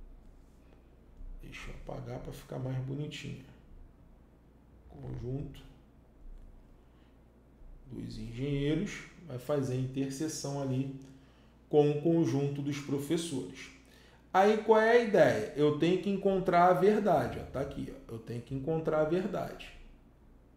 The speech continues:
né? E a verdade, ela vai ser baseada nesse conjunto. Ela vai ter como base esse conjunto aqui. Aí eu vou analisar.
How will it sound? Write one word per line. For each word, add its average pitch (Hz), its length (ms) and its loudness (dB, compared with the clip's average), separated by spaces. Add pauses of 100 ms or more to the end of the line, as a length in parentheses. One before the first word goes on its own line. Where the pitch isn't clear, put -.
(1080)
né? 151 320 -2 (960)
E 220 400 -4 (140)
a 208 200 6
verdade, 165 760 2
ela 165 160 2
vai 170 140 0
ser 180 180 0
baseada 180 600 2
nesse 190 300 -2
conjunto. 196 540 -2 (140)
Ela 135 120 0
vai 143 140 2
ter 147 160 -4
como 185 260 -2
base 147 380 -2
esse 160 220 -6
conjunto 165 480 -4
aqui. - 360 -6 (560)
Aí 147 200 4
eu 214 120 8
vou 226 120 6
analisar. 240 760 2